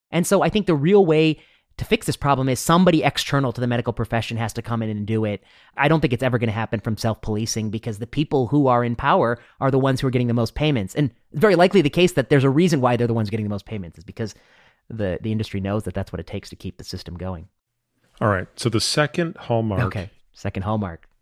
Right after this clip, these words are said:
Speaker 2: Evidence.
Speaker 1: Yeah.
Speaker 2: What does that mean?
Speaker 1: Evidence is, is, I describe it as measure what matters and do it fairly. There are a lot of technical things that I won't get into for this podcast that I talk about in the book, but I guess basically evidence is the following, that when we give cancer drugs, we care about two things,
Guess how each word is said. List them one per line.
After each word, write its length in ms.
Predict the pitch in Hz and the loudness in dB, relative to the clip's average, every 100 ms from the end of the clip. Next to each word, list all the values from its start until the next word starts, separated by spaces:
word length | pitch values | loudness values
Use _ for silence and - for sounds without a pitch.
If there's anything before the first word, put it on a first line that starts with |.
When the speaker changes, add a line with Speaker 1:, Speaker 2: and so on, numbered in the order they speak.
| _ 117 | _ 0
Speaker 2:
Evidence. 680 | 110 95 82 76 - - _ _ - | 2 0 -2 -6 -8 -8 _ _ -18
Speaker 1:
Yeah. 280 | 101 104 80 _ _ _ _ | -16 -16 -20 _ _ _ _
Speaker 2:
What 100 | 127 | 0
does 100 | 104 | 2
that 180 | 92 85 | 0 -2
mean? 220 | 76 76 _ _ _ _ - | -12 -18 _ _ _ _ 0
Speaker 1:
Evidence 460 | 214 254 247 233 | 2 6 4 4
is, 160 | 208 160 | 2 2
is, 220 | 160 151 | 0 0
I 140 | 151 156 | -2 -2
describe 280 | 151 139 143 | -2 0 0
it 60 | |
as 140 | 127 139 | 2 4
measure 260 | 151 185 | 4 4
what 240 | 135 135 127 | 2 2 0
matters 340 | 127 131 127 | 2 2 2
and 140 | 117 | 2
do 140 | 117 113 | 0 -2
it 80 | - | -2
fairly. 560 | 113 104 98 82 85 _ _ - | -4 -4 -4 -8 -14 _ _ 0
There 100 | 143 | 4
are 20 | |
a 40 | |
lot 180 | 151 170 | 6 4
of 80 | 156 | 2
technical 380 | 147 147 131 123 | -2 -2 -4 -2
things 240 | 139 143 | -2 0
that 120 | 120 | -2
I 80 | 120 | 0
won't 380 | 120 123 - 113 | 0 -2 -4 -4
get 160 | 123 | -2
into 500 | 120 131 165 151 117 - | 0 -2 0 0 0 -4
for 160 | - 113 | -6 -2
this 220 | 139 - | -4 -4
podcast 540 | 120 117 120 117 - | -4 -2 -2 -4 -2
that 100 | 107 | -4
I 40 | 104 | -2
talk 200 | 131 113 | -4 -2
about 120 | 110 | -2
in 60 | |
the 60 | 104 | -2
book, 320 | 104 175 - - _ - | 0 0 -2 -12 _ -2
but 80 | 196 | 0
I 60 | |
guess 120 | 254 | 0
basically 640 | - 208 262 - 226 180 - _ - | 2 0 0 0 0 0 -6 _ 0
evidence 380 | 175 202 185 175 | 4 4 2 4
is 200 | 180 123 | 2 2
the 80 | 160 | 0
following, 460 | 175 196 160 113 | 2 2 2 0
that 140 | 120 - | -2 0
when 160 | 147 | 0
we 80 | 185 | 2
give 200 | 220 233 | 2 0
cancer 340 | - 190 - 180 | 2 0 0 0
drugs, 260 | 156 139 | 0 0
we 80 | 160 | -4
care 280 | - 160 202 | -2 0 4
about 260 | 180 156 | 4 2
two 160 | - 185 | 4 4
things, 400 | 180 185 104 | 4 2 0